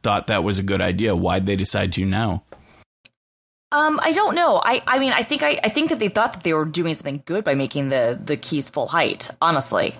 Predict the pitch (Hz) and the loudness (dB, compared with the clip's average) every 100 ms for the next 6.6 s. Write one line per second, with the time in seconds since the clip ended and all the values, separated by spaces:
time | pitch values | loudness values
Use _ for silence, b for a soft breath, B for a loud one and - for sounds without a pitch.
0 | - _ _ _ _ _ _ _ _ _ | -18 _ _ _ _ _ _ _ _ _
1 | _ _ - 98 104 85 - - 107 110 | _ _ -2 2 2 0 -6 -2 0 2
2 | 113 117 - 127 110 107 104 107 107 113 | 0 0 0 2 2 2 2 2 2 2
3 | 107 104 98 107 - 127 101 101 104 - | 2 2 2 0 0 0 2 2 0 -2
4 | 113 107 98 - _ - 98 117 - 131 | 0 2 0 -4 _ -6 -2 0 0 0
5 | 98 107 107 98 104 - 95 98 87 92 | 0 0 0 0 0 0 0 0 0 0
6 | 107 120 120 135 139 | -2 0 0 0 -2